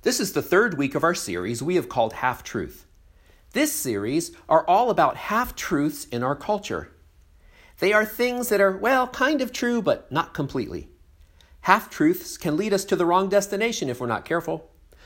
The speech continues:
So we are taking this series to confront some popular half-truths. For example, two weeks ago, we looked at this half-truth that said, "There are many ways to God." We said that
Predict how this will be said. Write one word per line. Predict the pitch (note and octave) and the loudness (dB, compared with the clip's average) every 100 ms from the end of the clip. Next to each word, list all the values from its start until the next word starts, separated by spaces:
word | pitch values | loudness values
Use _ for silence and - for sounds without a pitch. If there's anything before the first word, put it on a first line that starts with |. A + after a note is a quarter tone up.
| - | -20
So | - B3 | 2 6
we | C4 E4 | 6 4
are | |
taking | D4 C4 B3 A3+ G3+ | 4 2 2 0 0
this | A3 A3+ - | 0 0 -4
series | - D3+ D3+ D3+ | 0 2 2 -2
to | - E3 C#3+ | -4 -2 -2
confront | D3 C#3+ - F3 C3 | -2 -2 0 0 -2
some | - C3+ - | -6 -6 -2
popular | G#3+ G#3+ E3 C#3 B2 | 0 0 0 -2 0
half-truths. | A#2+ G#2 - - G#2 - - - - _ - _ _ - - | 0 -2 -4 -4 -4 -4 -16 -18 -18 _ -20 _ _ -20 -4
For | - | 2
example, | G#3+ A3 A3 G#3 | 4 4 2 2
two | G3 C4+ | 0 0
weeks | A#3 F3 | 2 2
ago, | D#3+ D#3 E3 | 2 4 6
we | E3+ | 6
looked | F#3 G3+ | 2 0
at | F#3+ | 0
this | F3 | -2
half-truth | - F#3+ F#3+ - G3 F#3 | 0 0 0 -2 -2 0
that | D#3+ | -4
said, | - E3 D#3 - - | 2 2 0 -8 0
"There | E3 D#3+ | 2 6
are | F#3 C#4+ | 8 6
many | A#3 D#3+ D3 | 6 0 0
ways | C3 B2+ | 0 -2
to | - | -4
God." | A#2+ B2+ F#2 F2 - _ _ - _ _ _ _ _ _ _ | 0 0 0 -8 -18 _ _ -20 _ _ _ _ _ _ _
We | A3+ | -2
said | B3+ C#4+ C4+ | 0 4 4
that | A#3 G#3 | 4 0